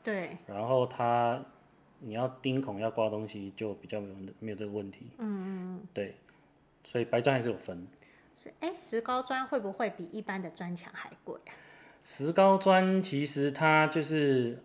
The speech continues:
Speaker 2: 呃，价钱其实差不多，那，但是它因为它表面是平的，所以它会省略掉一个水泥粉刷的工，呃，工序。
Speaker 1: 哦。
Speaker 2: 它等于说直接批土，然后油漆。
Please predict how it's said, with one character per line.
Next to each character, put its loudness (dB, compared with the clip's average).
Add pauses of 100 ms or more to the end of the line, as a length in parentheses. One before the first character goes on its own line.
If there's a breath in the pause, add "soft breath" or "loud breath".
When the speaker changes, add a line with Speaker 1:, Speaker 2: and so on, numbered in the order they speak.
Speaker 2:
呃， -2
价 4
钱 0
其 -4
实 -6
差 -2
不 -8
多， -12 (140)
那， 0 (760 loud breath)
但 6
是 -2
它 8
因 6
为 8
它 4
表 -2
面 -2
是 -4
平 -10
的， -12 (600 soft breath)
所 -4
以 0
它 6
会 6 (160)
省 -6
略 2
掉 4 (140)
一 -12
个 -4
水 -8
泥 -6
粉 -8
刷 0
的 -8 (500)
工， -6 (460)
呃， -14
工 -6
序。 -12 (220)
Speaker 1:
哦。 -6
Speaker 2:
它 4
等 4
于 -2
说 4
直 -8
接 0
批 -6
土， -14
然 -12
后 -8
油 -14
漆。 -14